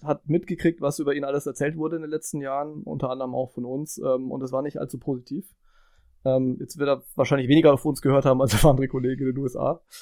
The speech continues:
Ähm, aber der weiß ja auch, der weiß auch, dass eigentlich müsste er einer der Top-Spieler der Liga sein. Er könnte es auch sein.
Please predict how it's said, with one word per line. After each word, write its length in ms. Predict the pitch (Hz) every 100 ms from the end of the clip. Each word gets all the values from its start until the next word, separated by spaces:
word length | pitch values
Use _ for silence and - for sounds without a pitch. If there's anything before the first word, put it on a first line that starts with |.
| - _
Ähm, 360 | 143 135 135 143 -
aber 640 | 135 135 131 131 135 139 - - _ _ _ _ 156
der 220 | 139 135 127
weiß 300 | 151 185 -
ja 360 | 143 151 156 -
auch, 220 | 156 160 170
der 240 | - 139
weiß 200 | 139 165
auch, 240 | - 165 -
dass 260 | 147 -
eigentlich 320 | 147 190 226 -
müsste 220 | 196 165
er 100 | 143
einer 180 | 143 139
der 100 | 131
Top-Spieler 420 | 151 - 151 139
der 100 | 127
Liga 260 | 127 127
sein. 380 | 120 117 151 233 -
Er 120 | 127
könnte 420 | - 156 196 202
es 200 | 196 -
auch 180 | 180 175
sein. 440 | 175 175 202 208